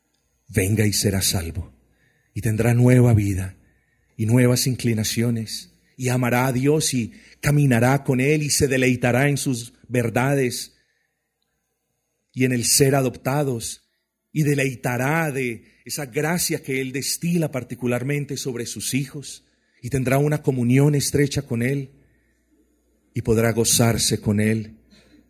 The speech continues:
y gozar de su herencia, y del cielo que le aguarda,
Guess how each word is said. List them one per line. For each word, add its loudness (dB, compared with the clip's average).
y 0
gozar 2
de 2
su 2
herencia, 2
y 4
del 2
cielo 6
que 0
le 2
aguarda, -4